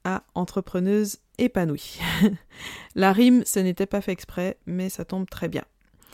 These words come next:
Donc ce sera un épisode spécial, un petit peu, euh, racontage de life, hein, mais avec, euh,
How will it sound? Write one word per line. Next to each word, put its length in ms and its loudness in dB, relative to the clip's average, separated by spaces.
Donc 200 4
ce 100 4
sera 160 2
un 80 6
épisode 340 4
spécial, 520 2
un 80 2
petit 200 -2
peu, 260 4
euh, 360 0
racontage 500 -2
de 80 0
life, 340 -2
hein, 140 -4
mais 280 6
avec, 440 4
euh, 220 4